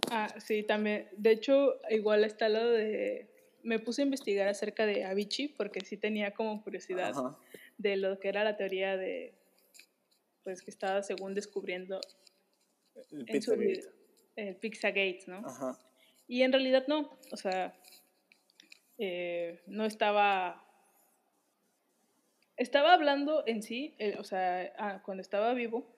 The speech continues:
Speaker 1: <laughs> eh, él sí habló de que su video de Better Days
Speaker 2: Ujú.
Speaker 1: sí quería hacerlo como popular acerca de lo que era el tráfico sexual de niños, ¿no?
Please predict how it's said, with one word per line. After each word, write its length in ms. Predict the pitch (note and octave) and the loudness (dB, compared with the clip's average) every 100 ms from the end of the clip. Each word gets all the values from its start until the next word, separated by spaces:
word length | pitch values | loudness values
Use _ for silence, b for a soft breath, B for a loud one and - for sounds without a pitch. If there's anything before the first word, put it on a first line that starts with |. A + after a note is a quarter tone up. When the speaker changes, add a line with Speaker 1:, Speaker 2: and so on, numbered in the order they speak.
| _ | _
Speaker 1:
<laughs> 1400 | - - _ _ _ _ _ - - - _ _ _ _ | -8 -8 _ _ _ _ _ -20 -20 -20 _ _ _ _
eh, 640 | A3+ G3 F#3 F#3 F3+ F3+ - | -8 -6 -6 -6 -6 -6 -2
él 180 | A3+ G#3+ | 0 2
sí 100 | B3 | 2
habló 300 | A3+ A3 A3 | 2 2 2
de 160 | A3 A3 | 0 -2
que 280 | F#3 F3+ | -8 -8
su 760 | F3+ F#3+ F#3 F3+ G#3+ F3 F3+ - - _ - | -8 -6 -6 -6 -8 -10 -12 -14 -18 _ -8
video 340 | G#3 G3+ G#3+ | -4 -2 0
de 100 | G#3+ | 0
Better 340 | G#3 G3+ A3 G#3 | 0 -2 -2 -2
Days 400 | G#3 C4 - - - - - - | -2 -2 -6 -12 -20 -18 -8 -4
Speaker 2:
Ujú. 140 | D#3+ D3 - _ - - _ - - - - - - - - _ - _ _ | -4 -6 -10 _ -20 -20 _ -20 -20 -20 -20 -20 -20 -16 -16 _ -20 _ _
Speaker 1:
sí 140 | A#3 | -6
quería 500 | A3+ A#3 G#3+ G3+ - - | 0 2 2 -2 -6 -12
hacerlo 500 | - G#3 G#3+ G3+ G#3 | -10 -8 -6 -4 -6
como 500 | G#3 G3 F#3+ F#3+ - - _ _ _ _ _ _ _ _ _ _ _ b b b _ _ | -6 -10 -10 -12 -14 -18 _ _ _ _ _ _ _ _ _ _ _ b b b _ _
popular 520 | - A#3 A3 G#3+ G#3 A#3+ | 4 4 4 2 4 0
acerca 360 | B3+ A3+ A3 | -2 -6 -2
de 80 | A3+ | -2
lo 140 | G#3 | -2
que 120 | - G3+ | -2 -6
era 200 | G#3 G#3+ | -4 -4
el 240 | - G#3+ | -4 -4
tráfico 600 | G3+ G#3 A3 G#3+ G3+ F#3+ | -4 -6 -8 -8 -8 -8
sexual 440 | F#3 G3 G3 G3+ F#3+ | -10 -10 -8 -6 -4
de 80 | G3 | -6
niños, 420 | A3+ A3+ G3 | -6 -8 -10
¿no? 100 | F#3+ | -12